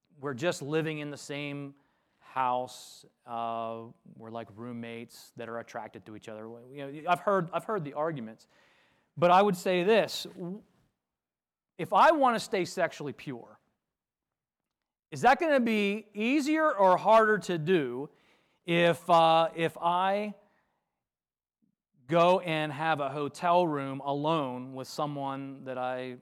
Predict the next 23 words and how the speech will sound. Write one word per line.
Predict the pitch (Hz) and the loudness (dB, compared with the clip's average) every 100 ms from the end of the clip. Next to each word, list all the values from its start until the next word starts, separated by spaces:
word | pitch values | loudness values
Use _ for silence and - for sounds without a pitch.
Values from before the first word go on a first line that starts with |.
| - | -20
am | 135 | -20
trying | - 147 139 131 | -10 -6 -6 -6
to | |
stay | 120 127 | -10 -12
sexually | 117 131 123 - 113 | -12 -12 -14 -14 -18
pure | - 131 110 | -16 -16 -16
with? | 101 107 _ _ _ _ _ _ _ _ _ _ _ | -18 -20 _ _ _ _ _ _ _ _ _ _ _
Well, | 262 | -16
it's | - | -2
probably | 330 427 | 0 2
gonna | 381 254 | 0 0
be | |
harder | 196 160 185 190 165 | -2 4 6 6 2
to | |
stay | 147 - 156 | -6 -6 -6
pure | 147 - 196 151 135 | -8 -6 -2 -2 -2
in, | 135 135 151 | -6 -12 -14
in | 147 | -16
a | 135 | -14
situation | 131 160 202 - 113 | -14 -6 -4 -6 -10
like | 104 | -18
that, | 104 | -20
right? | 98 139 185 | -18 -16 -18